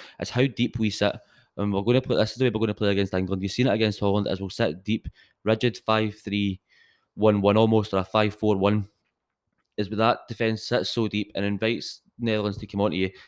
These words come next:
The midfield sits deep as well. But what Callum McGregor does really well is when Netherlands split the lines between the midfield and defence, he reads it amazingly,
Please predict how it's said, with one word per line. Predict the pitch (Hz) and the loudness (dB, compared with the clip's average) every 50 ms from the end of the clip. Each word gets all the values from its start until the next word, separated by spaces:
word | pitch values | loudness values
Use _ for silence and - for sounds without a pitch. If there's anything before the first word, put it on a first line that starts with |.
| _ _ | _ _
The | - 101 | -4 -2
midfield | 110 120 117 - - 110 107 101 | -2 -2 -2 -2 -4 -4 -4 -4
sits | - - 113 - - | -4 -6 -6 -6 -6
deep | - 98 - | -10 -10 -10
as | 104 87 | -6 -4
well. | 107 107 110 | -2 -2 -2
But | - 80 | -2 -2
what | 107 117 - - | 0 0 0 0
Callum | - 127 123 120 | -2 -2 -2 -2
McGregor | 117 107 107 107 104 | -2 -2 -2 -4 -2
does | 101 104 101 92 | -4 -6 -6 -6
really | 101 101 101 95 | -6 -6 -4 -2
well | 95 98 98 - | -2 -4 -4 -4
is | - 95 - _ _ _ _ - - - _ _ | -8 -10 -12 _ _ _ _ -20 -20 -20 _ _
when | 107 110 | -6 -2
Netherlands | 110 113 120 123 143 135 131 123 - | -2 -2 -2 -2 -2 -4 -6 -6 -6
split | - - - 110 - - | -10 -6 -4 -4 -4 -4
the | 104 | -4
lines | 98 101 104 110 117 110 | -4 -2 -2 -4 -4 -6
between | - 104 - - 107 | -10 -14 -12 -8 -8
the | 104 | -6
midfield | 104 104 98 - - 98 | -6 -6 -6 -8 -8 -8
and | 101 95 | -8 -8
defence, | 92 - 101 101 98 - | -6 -6 -6 -8 -8 -8
he | - 101 | -12 -12
reads | 101 98 113 113 - | -8 -8 -8 -6 -6
it | - - | -6 -4
amazingly, | - 98 98 104 107 120 127 120 110 | -2 0 -2 -2 -2 -4 -6 -6 -6